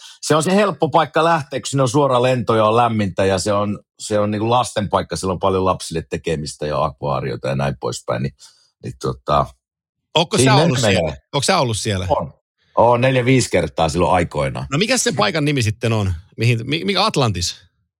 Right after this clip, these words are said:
Speaker 1: Atlantis.
Speaker 2: Atlantis Hotel. Bahama. Mä oikein laitan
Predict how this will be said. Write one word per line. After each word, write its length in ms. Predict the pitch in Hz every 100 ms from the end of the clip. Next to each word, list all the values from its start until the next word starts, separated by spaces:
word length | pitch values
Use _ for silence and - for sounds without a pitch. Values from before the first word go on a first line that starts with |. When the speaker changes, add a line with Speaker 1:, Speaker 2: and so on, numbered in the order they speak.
| _ _ _ 190
Speaker 1:
Atlantis. 600 | 190 131 110 87 - - _ _ _ -
Speaker 2:
Atlantis 920 | 165 190 - 110 110 101 92 104 -
Hotel. 320 | 135 110 87 69 - _ _ _ _ _ _ _ _ 196 113 73 _ _ _ _ _ 151 113 87 _ _ _ _ _ 131
Bahama. 680 | 156 147 135 110 98 98
Mä 120 | 120
oikein 200 | 147 139
laitan 180 | 156 143